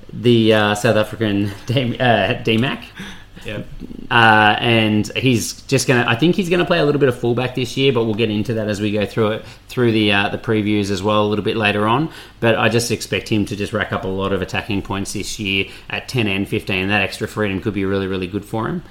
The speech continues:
Speaker 2: Mm-hmm.
Speaker 1: Uh, I think that you're gonna see a few sliders. I just scroll down my list from my, uh, absolute lack of, uh, preparation. Um, really happy to be going first, actually.
Speaker 2: <laughs>
Speaker 1: Um,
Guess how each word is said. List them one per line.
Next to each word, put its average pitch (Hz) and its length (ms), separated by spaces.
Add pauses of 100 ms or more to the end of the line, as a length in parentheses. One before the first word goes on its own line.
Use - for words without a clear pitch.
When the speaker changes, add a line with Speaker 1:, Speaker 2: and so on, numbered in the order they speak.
Speaker 2:
Mm-hmm. 131 200 (200)
Speaker 1:
Uh, 107 540
I 110 140
think 165 200
that - 160
you're 120 120
gonna 110 120
see 117 180
a 110 60
few 120 300
sliders. 117 680
I 104 60
just 98 200
scroll 107 300
down 104 200
my 101 140
list 117 280
from 104 220
my, 101 440 (200)
uh, - 40 (200)
absolute 104 500
lack 107 240
of, 98 180
uh, 95 140
preparation. 107 680 (420)
Um, 104 460
really 110 220
happy 107 200
to 104 60
be 104 200
going 101 300
first, 107 360
actually. 147 400
Speaker 2:
<laughs> - 360
Speaker 1:
Um, 117 840